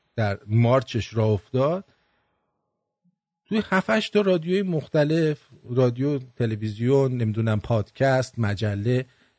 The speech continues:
اینور اونور، به صورت افتخاری رفتم کار کردم.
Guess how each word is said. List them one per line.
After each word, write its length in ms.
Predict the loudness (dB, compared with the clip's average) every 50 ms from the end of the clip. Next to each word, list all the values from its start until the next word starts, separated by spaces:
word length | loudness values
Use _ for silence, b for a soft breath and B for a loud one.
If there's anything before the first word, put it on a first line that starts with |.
| _
اینور 440 | -4 -2 0 0 2 2 2 2 2
اونور، 500 | 0 0 -2 0 4 4 6 6 4 2 0 -4 _
به 80 | -4 -2
صورت 320 | 0 2 2 2 2 2
افتخاری 500 | 0 0 0 -2 -4 -2 0 0 0 2
رفتم 320 | 0 0 0 0 -2 -2
کار 320 | -2 -2 2 4 4 4 4
کردم. 520 | 4 4 4 4 4 2 2 0 -2 -4